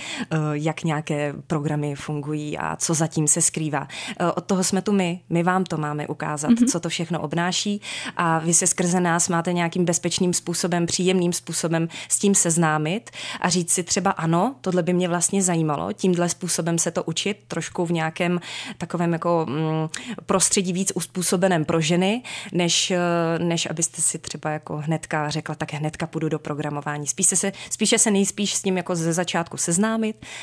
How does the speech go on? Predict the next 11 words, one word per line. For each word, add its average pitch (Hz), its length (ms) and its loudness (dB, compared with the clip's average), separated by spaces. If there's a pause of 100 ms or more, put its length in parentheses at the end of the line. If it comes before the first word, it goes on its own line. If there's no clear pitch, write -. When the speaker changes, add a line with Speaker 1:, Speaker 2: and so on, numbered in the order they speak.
(120)
Speaker 1:
a 160 80 0
říct 156 220 -2
si, 165 440 2
že 156 160 -2 (720)
to 175 80 2
dané 156 260 2
téma 147 280 -2
by 147 100 -6
vás 160 240 -4
mohlo 147 220 -4
zajímat. 139 360 -6